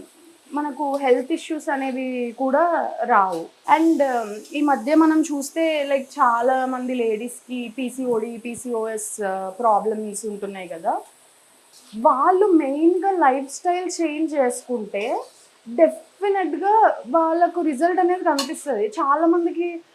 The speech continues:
ఫైవ్ మంత్స్, సిక్స్ మంత్స్ వరకు కూడా పీరియడ్స్ అనేవి రావు. మీరు ఒక్కసారి ఒక టూ మంత్స్ కంటిన్యూస్గా హెల్తీ డైట్ తీసుకొని ట్రై చేయండి, మీకు డెఫినెట్గా చేంజ్ ఉంటది.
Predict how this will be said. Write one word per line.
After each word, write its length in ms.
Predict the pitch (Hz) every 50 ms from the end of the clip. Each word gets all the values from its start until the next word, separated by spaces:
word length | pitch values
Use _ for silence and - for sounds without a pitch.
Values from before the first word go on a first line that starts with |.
| _ _ -
ఫైవ్ 240 | 320 302 294 294 302
మంత్స్, 220 | 311 302 311 320
సిక్స్ 220 | - 330 330 - 285
మంత్స్ 240 | 311 302 302 277 320
వరకు 260 | 302 285 - 294 294
కూడా 520 | 285 285 285 311 330 339 330 285 262 247
పీరియడ్స్ 480 | 247 247 320 294 269 285 285 269 277 311
అనేవి 280 | 285 277 269 262 277
రావు. 420 | 254 254 220 196 196 190 185 175 170 - _ _ _ _ - -
మీరు 360 | 277 294 311 320 330 349 370
ఒక్కసారి 680 | 349 269 - - - - 359 359 359 320 294 294 294 339
ఒక 200 | 349 330 - 349
టూ 420 | - - - 330 311 311 320 349
మంత్స్ 440 | 339 339 330 311 330 330 330 - 320 262 220 196 - - - _ -
కంటిన్యూస్గా 1120 | 294 285 262 285 294 269 349 330 339 339 311 277 254 208 196 185 214 208 214 269 349 466 - _ _ _ - - - - - - - - 277
హెల్తీ 460 | 277 302 294 339 339 339 - 440 427
డైట్ 360 | 349 370 320 311 294 247 -
తీసుకొని 400 | 311 285 277 - - 285 285 285
ట్రై 240 | 254 247 220 208 214
చేయండి, 560 | 208 220 220 202 190 190 196 226 311 403 508 - - -
మీకు 280 | 285 320 330 - - 311 - 240
డెఫినెట్గా 640 | 247 262 269 - - 330 330 330 302 247 247 349
చేంజ్ 460 | 359 - - 320 277 254 254 269 247 262
ఉంటది. 440 | 254 226 196 - 180 175 175 190